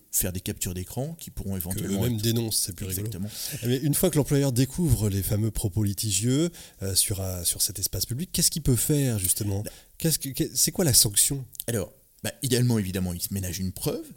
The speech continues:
Speaker 1: hein, pour, euh, déclencher une procédure disciplinaire qui pourra aller jusqu'au licenciement pour faute grave. Il faudra évidemment qu'il s'assure que les propos du salarié ont un caractère public et heurtent, euh, manquent, euh,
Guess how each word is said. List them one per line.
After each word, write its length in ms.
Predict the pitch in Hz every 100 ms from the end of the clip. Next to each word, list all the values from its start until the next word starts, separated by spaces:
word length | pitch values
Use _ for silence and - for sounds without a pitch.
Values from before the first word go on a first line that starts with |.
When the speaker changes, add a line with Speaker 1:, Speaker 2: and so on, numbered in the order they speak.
| -
Speaker 1:
hein, 120 | 135 -
pour, 200 | 90 85
euh, 500 | 82 80 85 82 85
déclencher 400 | 107 - 110 -
une 80 | 101
procédure 400 | - - 101 85
disciplinaire 500 | 85 - - 104 175
qui 120 | -
pourra 240 | 110 95
aller 120 | 104 156
jusqu'au 280 | 113 -
licenciement 500 | 101 92 113 - 107
pour 180 | 120 110
faute 140 | - 110
grave. 260 | - 92 - - - -
Il 60 | 107
faudra 260 | 113 98
évidemment 280 | 104 107 104
qu'il 160 | - 101
s'assure 400 | - 95 175 175
que 80 | -
les 80 |
propos 500 | 104 120 - 123 110 - - - - -
du 200 | 110 107
salarié 480 | 117 110 95 98 127 - -
ont 120 | 131 131
un 60 |
caractère 420 | 113 101 107 -
public 460 | - 87 107 - - - - -
et 160 | 117 -
heurtent, 360 | - - - - - - -
euh, 920 | 95 90 82 85 82 71 71 71 82 92
manquent, 400 | 98 135 147 - - _ -
euh, 1120 | 98 85 82 92 87 90 98 98 98 95 98